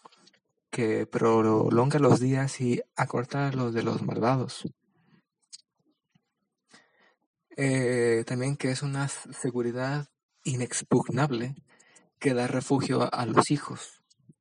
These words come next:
Y que al entender el temor de Yahweh, encontramos la ciencia, que como vimos antes, es esa luz, es una luz para poder encontrar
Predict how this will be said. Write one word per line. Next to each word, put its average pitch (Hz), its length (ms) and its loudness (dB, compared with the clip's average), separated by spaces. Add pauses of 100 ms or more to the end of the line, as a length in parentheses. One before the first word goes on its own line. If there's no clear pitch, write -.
(1600)
Y 123 340 0
que 117 220 -4
al 113 460 -2
entender 123 920 -4 (440)
el 110 200 -4
temor 110 280 0
de 135 100 4
Yahweh, 147 240 6 (960)
encontramos 127 760 0
la 107 100 -2
ciencia, - 400 0 (1500)
que - 140 -8
como 113 160 -4
vimos 123 240 0
antes, 139 440 -2 (180)
es 123 200 -8
esa 117 200 -4
luz, 131 360 2 (1300)
es 120 320 -4
una 127 180 0
luz 139 300 8 (280)
para 110 280 -2
poder - 480 -10 (760)
encontrar 117 600 -4